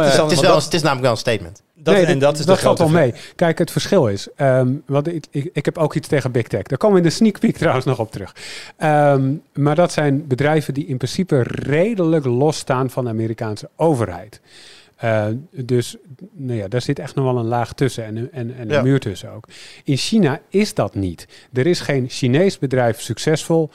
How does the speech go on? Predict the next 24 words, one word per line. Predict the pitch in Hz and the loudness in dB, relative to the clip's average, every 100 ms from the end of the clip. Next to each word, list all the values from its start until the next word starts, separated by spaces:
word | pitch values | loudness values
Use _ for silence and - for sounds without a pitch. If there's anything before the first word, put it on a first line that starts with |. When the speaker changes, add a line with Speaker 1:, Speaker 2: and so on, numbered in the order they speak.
| - | -16
Speaker 4:
zonder | - - 160 143 117 113 _ _ _ - | -10 -2 0 2 0 -2 _ _ _ -8
expliciete | 147 - 156 131 143 123 110 | -8 -4 -2 -2 -2 -4 -6
of | - | -6
impliciete | 151 135 117 - 113 | -4 -4 -4 -8 -10
steun | 104 - 131 123 120 | -10 -4 0 0 -2
van | - | -6
de | 113 | -2
Speaker 2:
Ja. | |
Speaker 4:
overheid. | 131 123 104 87 98 _ - - - | 2 2 0 -8 -14 _ -20 -20 -8
Dus | 123 - | -8 -6
als | - 156 139 - | 0 0 0 -2
TikTok | 165 - 127 - | -4 -2 -4 -4
groot | - 156 175 107 | -2 2 2 0
is, | 110 - - - - _ | -4 -6 -16 -20 -20 _
dan | - 123 | -2 0
heeft | 139 143 | 0 -2
dat | 135 | -6
waarschijnlijk | 117 - 131 127 | -6 -2 -2 0
ook | 139 - | -2 -4
een | 120 | -2
politiek | 131 117 - 165 - - | 0 0 -2 -6 -6 -14
doel. | 123 127 92 85 _ _ _ _ | -2 -2 -2 -10 _ _ _ _
Dat | 139 135 | -4 -2
is | 127 | -2